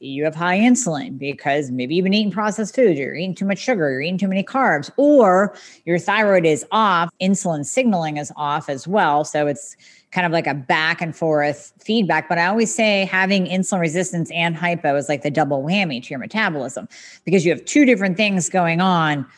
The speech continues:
that's driving all of those hypo symptoms.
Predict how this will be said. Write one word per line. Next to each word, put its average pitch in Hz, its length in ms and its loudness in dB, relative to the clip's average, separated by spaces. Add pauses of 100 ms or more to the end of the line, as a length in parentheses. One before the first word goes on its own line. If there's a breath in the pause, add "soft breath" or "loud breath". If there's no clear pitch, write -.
(340 soft breath)
that's 156 240 0
driving 180 560 2
all 180 320 6
of 160 80 2
those 156 260 2
hypo 147 380 0
symptoms. 135 680 -8